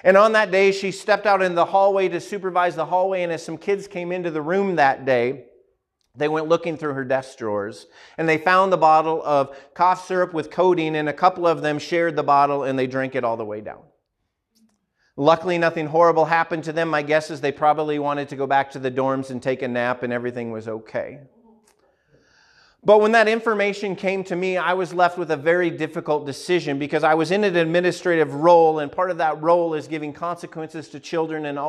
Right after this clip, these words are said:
unfortunately, sometimes adults. So I brought her into the office that day, and we talked about it, and, and I said to her, I said, "Carrie,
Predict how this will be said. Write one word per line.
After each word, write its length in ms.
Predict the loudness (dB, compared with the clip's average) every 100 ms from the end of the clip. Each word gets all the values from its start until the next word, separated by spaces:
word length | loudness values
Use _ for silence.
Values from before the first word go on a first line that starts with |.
| -8 -14 _
unfortunately, 640 | -6 -4 -2 -2 -2 -4
sometimes 500 | -4 -4 -2 -2 -2
adults. 640 | -4 0 -2 -2 -12 -20 -20 _ _ -20 -20 0
So 140 | 4
I 80 | 6
brought 280 | 6 4 4
her 100 | 2
into 160 | -2
the 140 | 0 2
office 360 | 2 0 -8
that 220 | -2 0
day, 180 | 2 0
and 100 | 0
we 120 | -4
talked 360 | -4 -2 -2 -4
about 300 | -2 0 0
it, 140 | -2
and, 220 | -4 -6 -6 -16 _
and 120 | 0
I 80 | 0
said 300 | 2 2 4
to 80 | 6
her, 80 | 4
I 80 |
said, 220 | 4 -2 -2
"Carrie, 380 | 0 2 0